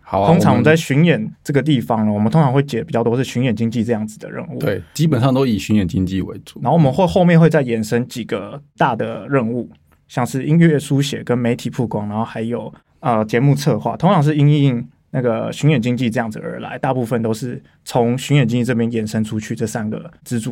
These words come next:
Speaker 2: 题。
Speaker 1: 对，然后大家我们在做巡演经济的时候，还会有几个任务是我们一定要做的，不是应该说一些资讯，比如资料的收集啊，或是关键资料的收集，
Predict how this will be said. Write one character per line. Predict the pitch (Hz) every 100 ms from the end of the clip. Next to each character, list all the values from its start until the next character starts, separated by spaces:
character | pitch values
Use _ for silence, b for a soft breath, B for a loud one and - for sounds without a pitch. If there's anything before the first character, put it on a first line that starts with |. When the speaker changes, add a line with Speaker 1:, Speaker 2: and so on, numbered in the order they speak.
| 113
Speaker 2:
题。 | - - - _ -
Speaker 1:
对， | 92 - - -
然 | 113
后 | 147 165 -
大 | 151
家 | 147
我 | 139
们 | 98
在 | 117 113 -
做 | - 98
巡 | 101
演 | 95
经 | 85 95
济 | 98
的 | 87
时 |
候， | 92
还 | 85
会 | 92
有 | 87
几 | - 82
个 | - - - -
任 | 110 92 107
务 | 87
是 | -
我 | -
们 | -
一 |
定 | 71
要 | - - 71 -
做 | 113 -
的， | 95 -
不 | -
是 | 123
应 | 131
该 | 123
说 | 117 104 101 87
一 | 104
些 | 104
资 | 85 104
讯， | 104 110 90
比 |
如 | 101
资 | 101 107
料 | 110
的 | 95
收 | 90 95
集 | 87 80 -
啊， | -
或 | - 104
是 | 107
关 | - 104
键 | 107 101
资 | 95
料 | 92 92
的 | -
收 | - 80
集， | - -